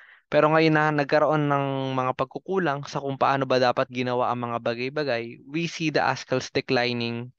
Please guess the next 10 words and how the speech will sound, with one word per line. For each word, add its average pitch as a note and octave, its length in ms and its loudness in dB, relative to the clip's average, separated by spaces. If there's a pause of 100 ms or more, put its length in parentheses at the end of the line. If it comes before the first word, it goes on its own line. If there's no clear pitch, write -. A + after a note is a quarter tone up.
(400)
in C3+ 180 0
a C3+ 80 4
faster C3+ 600 0
pace A#2 320 -6
and B2+ 320 0
a C#3 80 0 (180)
painful C#3 460 2
pace B2 340 -4
like A#2+ 240 -4
before. A#2 540 -4